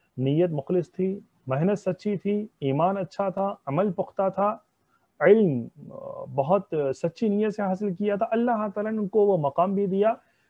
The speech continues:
कि आज तमाम सहाबा में सबसे ज्यादा रिवायतें अबू हुरैरा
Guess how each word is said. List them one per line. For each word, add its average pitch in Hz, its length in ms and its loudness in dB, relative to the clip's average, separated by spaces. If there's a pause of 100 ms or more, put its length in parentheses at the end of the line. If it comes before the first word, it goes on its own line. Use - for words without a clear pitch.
(220)
कि 214 180 6 (160)
आज 175 380 2 (140)
तमाम 214 640 2
सहाबा 160 640 2
में 147 360 -4
सबसे 233 840 2
ज्यादा 208 460 4
रिवायतें 226 680 6 (1400)
अबू 160 240 6
हुरैरा 143 340 2